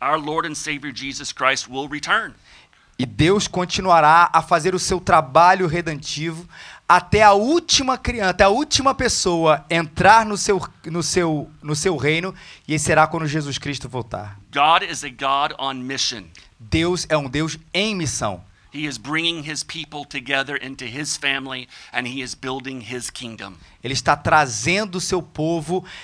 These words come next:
Speaker 2: é, como uma família, está construindo o seu reino, está colocando esse povo em missão.
Speaker 1: And he is doing this to bring glory to his name.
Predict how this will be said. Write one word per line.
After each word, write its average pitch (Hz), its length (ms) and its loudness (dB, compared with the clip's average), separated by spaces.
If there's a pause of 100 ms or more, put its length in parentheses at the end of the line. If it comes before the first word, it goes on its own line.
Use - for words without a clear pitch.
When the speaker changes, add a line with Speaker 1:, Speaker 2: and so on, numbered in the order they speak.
Speaker 2:
é, 147 540 2
como 170 240 -2
uma 202 180 0
família, 170 760 2
está 165 260 2
construindo 185 720 -4
o - 20 -6
seu 175 260 -2
reino, 180 500 -2 (280)
está 160 240 0
colocando 190 400 0
esse 202 160 -4
povo 170 260 -4
em 156 60 -4
missão. 107 420 -6 (100)
Speaker 1:
And 120 140 -8
he 151 100 -4
is 127 140 -8
doing 143 320 -10
this 135 180 -10
to 127 100 -14
bring 123 220 -10
glory 123 460 -8
to 113 140 -14
his 101 320 -6
name. 90 320 -6